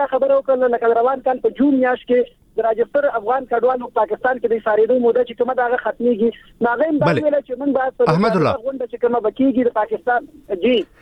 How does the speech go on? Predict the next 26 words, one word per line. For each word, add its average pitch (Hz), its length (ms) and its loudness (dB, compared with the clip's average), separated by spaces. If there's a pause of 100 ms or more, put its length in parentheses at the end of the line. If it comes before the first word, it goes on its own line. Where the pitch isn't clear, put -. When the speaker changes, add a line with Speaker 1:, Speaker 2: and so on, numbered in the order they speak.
(120)
Speaker 2:
بله، 165 240 0
احمد 180 240 0
الله، 180 140 2
دغه 180 480 0
کنفرانس 165 480 -2
د 143 60 -2
دې 175 140 2
لپاره 156 180 -2
رابلل 143 340 0
شوی 165 300 0
دی 160 140 2
چې 160 140 -2 (200)
د 131 320 2 (140)
پاکستان 123 720 0
هغه، 120 600 0
اه، 110 180 0 (160)
کوربه‌توب 117 640 0
ته - 20 -2 (100)
هم 160 100 0
پاملرنه 117 800 0
وشي. 135 280 0
د 113 180 0
نړیوالو، 131 840 2 (360)
اه، 98 220 2 (520)
اه، 101 160 2
د 107 180 2